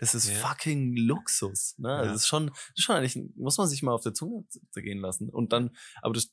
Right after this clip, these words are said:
Speaker 1: das muss man ja sicher weiterspielen, ne? Und das wiederum, ähm, war gerade so in meinem Kopf so,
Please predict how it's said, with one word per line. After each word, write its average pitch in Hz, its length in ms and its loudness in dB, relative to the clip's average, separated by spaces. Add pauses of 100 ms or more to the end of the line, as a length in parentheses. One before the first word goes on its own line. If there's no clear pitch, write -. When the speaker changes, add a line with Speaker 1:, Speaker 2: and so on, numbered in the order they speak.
Speaker 1:
das - 200 -8
muss 131 120 -2
man 131 80 4
ja 110 80 2
sicher 110 200 0
weiterspielen, 110 480 2
ne? 131 220 4
Und 120 160 0
das 123 160 4
wiederum, 131 460 2 (420)
ähm, 113 240 2
war 113 120 6
gerade 123 260 4
so 120 120 2
in 117 60 2
meinem 113 200 4
Kopf 127 200 -4
so, 117 320 4